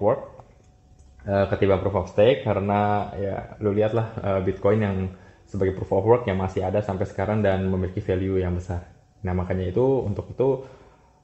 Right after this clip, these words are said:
eh, dana yang gue percayakan untuk gue melindungi dana gue adalah aset Bitcoin ketimbang kripto lainnya. Nah, semoga, eh, video kali ini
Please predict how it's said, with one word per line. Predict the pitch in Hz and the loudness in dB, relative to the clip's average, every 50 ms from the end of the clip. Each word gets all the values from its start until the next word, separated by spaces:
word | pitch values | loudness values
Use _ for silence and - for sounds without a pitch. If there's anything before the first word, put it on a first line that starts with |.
| _ - | _ 2
eh, | 101 101 98 98 101 101 | 4 6 6 6 6 6
dana | 104 101 98 101 101 98 | 6 6 6 4 2 2
yang | 95 98 95 98 | 2 2 2 2
gue | 98 | 2
percayakan | 95 - 98 98 101 92 92 92 92 92 - 101 95 92 95 95 92 92 92 92 - - - - - - - | 2 0 -2 -2 -2 0 0 0 -2 0 0 0 0 0 0 -4 -4 -6 -8 -8 -10 -14 -18 -18 -20 -20 -10
untuk | - 98 98 92 95 95 - - | -6 -6 -4 -2 -4 -4 -4 -2
gue | - 98 98 95 95 92 95 | 0 0 2 2 2 0 -2
melindungi | - 104 101 98 95 98 95 98 98 98 95 | -2 -2 0 0 2 0 0 0 0 0 2
dana | 98 95 95 92 92 90 | 2 2 2 0 0 0
gue | 87 104 131 147 | 2 2 2 2
adalah | 131 104 92 95 107 110 92 92 90 | 0 0 -2 -2 -2 -2 -2 -4 -6
aset | - 90 87 - - - - _ _ - - | -6 -6 -8 -10 -14 -20 -20 _ _ -18 -12
Bitcoin | - - - - - 98 98 101 104 110 113 - - | -10 -10 -8 0 2 4 6 6 4 4 0 -2 -6
ketimbang | 95 - - 95 92 95 104 113 123 131 131 127 123 120 120 - | -8 -6 -4 -4 0 0 2 0 0 -2 -4 -6 -8 -10 -8 -6
kripto | - 98 95 - - - 101 101 101 101 | -4 -4 -4 -2 2 4 4 6 4 4
lainnya. | 98 92 92 95 98 98 95 - - - - - - - - - - - - - - - - - - - - - - | 2 2 2 0 0 -2 -4 -6 -10 -18 -20 -20 -20 -20 -20 -20 -20 -20 -20 -20 -20 -20 -20 -20 -20 -20 -12 -8 -4
Nah, | 95 92 90 90 | -2 -2 -2 -2
semoga, | - 95 95 98 117 123 127 120 - - - - - - - - - - _ _ _ - - - | -2 0 2 4 4 4 4 2 0 -2 -8 -14 -18 -20 -20 -20 -20 -20 _ _ _ -20 -4 4
eh, | 110 117 120 123 123 123 123 123 123 127 127 123 123 123 117 - - - - | 6 8 8 8 8 6 6 6 6 4 4 4 4 4 2 0 -2 -6 -4
video | 131 120 120 | 0 0 2
kali | 120 127 120 120 - | 2 4 2 2 2
ini | - 147 | 0 -2